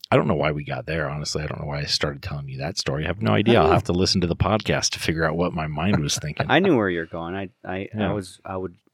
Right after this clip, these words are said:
Speaker 3: I was feeling it.
Speaker 1: Yeah.
Speaker 3: Yeah, yeah. Felt right.
Speaker 1: I think you were asking me something about what I miss and, uh
Speaker 3: Yeah, yeah. What, because of the adjustment coming
Speaker 2: Yeah.
Speaker 3: from, you know, that environment to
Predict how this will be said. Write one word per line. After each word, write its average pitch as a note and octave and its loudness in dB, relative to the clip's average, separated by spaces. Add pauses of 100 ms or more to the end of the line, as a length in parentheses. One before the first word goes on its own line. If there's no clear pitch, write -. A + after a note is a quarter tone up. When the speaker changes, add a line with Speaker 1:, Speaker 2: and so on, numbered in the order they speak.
(280)
Speaker 3:
I F2+ -4
was A2 -6
feeling F2+ -10
it. G2+ -16 (360)
Speaker 1:
Yeah. G2+ -2 (100)
Speaker 3:
Yeah, C2+ -6
yeah. G2 -2 (1160)
Felt A#2 4
right. A2 2 (140)
Speaker 1:
I C#3 4
think F#3+ 2
you A2 4
were F2 2
asking E2+ 0
me D2+ -6
something F2 -4
about D2 -8
what D#2 -6
I D2+ -6
miss D#2 -6
and, C#2 -8
uh C2 -14
Speaker 3:
Yeah, F#3 8
yeah. B2 6
What, C#3 4 (120)
because C3 0
of B2+ -2
the A#2 0
adjustment A#2 2
coming G#2 2
Speaker 2:
Yeah. F#2 2 (100)
Speaker 3:
from, G#2 0 (380)
you A#2+ 0
know, G2 -2
that F#2+ 0
environment F#2 -4 (160)
to F2+ -8